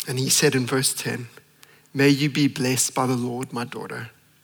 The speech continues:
You have made this last kindness greater than the first, in that you have not gone after young men, whether poor or rich. And now, my daughter, do not fear. I will do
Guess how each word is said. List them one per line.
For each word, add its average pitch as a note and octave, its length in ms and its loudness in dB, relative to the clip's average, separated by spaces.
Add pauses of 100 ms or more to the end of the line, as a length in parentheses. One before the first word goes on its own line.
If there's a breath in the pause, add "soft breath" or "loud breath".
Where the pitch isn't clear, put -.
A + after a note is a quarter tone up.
(600 soft breath)
You C#3+ 180 6
have C3 160 4
made D3 400 4
this C3+ 200 0
last C3+ 380 4
kindness C3+ 560 2
greater C3 340 0
than C3 200 -2
the C3+ 80 -4
first, A#2 520 -6 (360 loud breath)
in C3+ 80 2
that C3+ 160 4
you C#3+ 100 6
have C3+ 140 6
not D3+ 240 6
gone C#3 160 4
after C3+ 280 2
young C#3 380 4
men, C#3 240 4
whether B2+ 180 0
poor C#3+ 380 2
or D3 40 4
rich. A#2+ 440 -2 (300 loud breath)
And B2+ 120 2
now, C3 200 6
my C3+ 180 4
daughter, A#2+ 300 -6
do C3+ 200 -2
not B2+ 320 -2
fear. A#2+ 600 -10 (480 soft breath)
I C3+ 180 6
will C#3 220 2
do D3 540 2